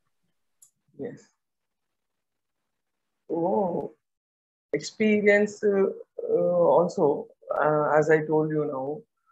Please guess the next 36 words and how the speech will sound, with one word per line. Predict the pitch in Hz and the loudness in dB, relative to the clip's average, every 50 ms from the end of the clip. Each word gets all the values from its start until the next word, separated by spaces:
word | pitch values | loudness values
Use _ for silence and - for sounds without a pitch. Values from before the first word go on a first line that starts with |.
| _ _ _ | _ _ _
all | - 143 147 | 0 2 2
this | 151 165 160 165 | 2 0 0 2
health | 160 143 147 143 - | 2 2 2 2 2
and | 156 143 143 143 | 2 2 2 2
education, | 143 139 135 139 139 143 143 139 - - 143 139 143 143 143 139 | 0 -2 -2 -4 -4 -4 -6 -6 -4 -4 -2 -2 0 -2 0 2
voluntary | 139 135 135 135 135 131 - 143 139 | 4 4 4 2 0 -2 -4 -4 -6
sector, | 135 - 135 135 - - 135 131 | -2 -4 -6 -6 -2 0 0 0
uh, | 127 127 131 131 131 131 135 131 127 127 123 - - _ _ | 2 2 2 2 4 4 2 0 0 -2 -4 -8 -16 _ _
voluntary | 127 135 143 143 147 147 151 147 | 2 4 4 4 2 0 -4 -6
sector, | 139 - 135 - - 139 139 | -4 -4 -6 -4 -2 -4 -2
we | 135 139 139 | -2 -2 0
have | 139 139 135 | 0 0 0
worked | 135 131 131 - - _ | 0 -2 -4 -4 -10 _
for | _ 135 131 131 131 | _ 0 2 2 2
environment, | 131 131 131 135 135 131 131 127 131 131 127 127 127 127 | 2 0 0 0 0 0 0 -2 -4 -6 -6 -6 -8 -10
women, | 135 131 131 135 135 135 135 - _ _ _ _ _ _ _ _ _ | -8 -6 -4 -4 -4 -4 -6 -10 _ _ _ _ _ _ _ _ _
uh, | 131 131 131 131 131 131 | -6 -4 -2 -2 -2 -2
gender | 117 139 139 135 131 139 135 131 | 2 2 2 4 4 4 4 2
issues, | 131 127 - - - 135 131 131 135 135 131 131 - - - _ - | -2 -4 -6 -10 -10 -6 -6 -4 -4 -4 -6 -8 -10 -16 -20 _ -10
uh, | - 127 131 131 131 131 127 127 - | -6 -4 -2 -2 -2 -2 -4 -6 -6
children, | - 151 143 143 139 143 139 139 135 135 | -4 -4 -2 0 0 0 0 0 0 -2
uh, | 135 131 131 131 - _ _ _ _ _ _ _ _ _ 135 | -2 -4 -4 -6 -8 _ _ _ _ _ _ _ _ _ -10
uh, | 127 127 127 131 131 131 | -10 -8 -8 -8 -8 -6
child, | 131 - 135 139 139 135 135 131 131 | 0 2 4 4 4 2 -2 -2 0
uh, | 139 135 135 135 131 120 - - - - - - | 0 0 0 -2 -2 -4 -6 -8 -10 -12 -12 -10
uh, | - - - - - - - - | -8 -8 -8 -8 -8 -8 -8 -8
issues. | - 135 131 - - 147 139 131 - - | -10 -12 -12 -6 -2 -2 -2 -2 -4 -12
C | - - 160 151 | -6 -4 2 4
W | 156 151 151 147 | 4 4 4 -2
C, | - - | -2 0
I | 135 143 143 | 0 0 0
was | 147 147 143 143 | 0 -2 -2 -2
working | 143 139 139 135 - _ 147 139 | -4 -4 -6 -6 -8 _ -16 -12
for | 143 143 143 | -8 -6 -6
a | 139 139 | -4 0
child, | - 135 139 139 139 139 139 131 127 | 0 2 2 2 0 -2 -4 -4 -6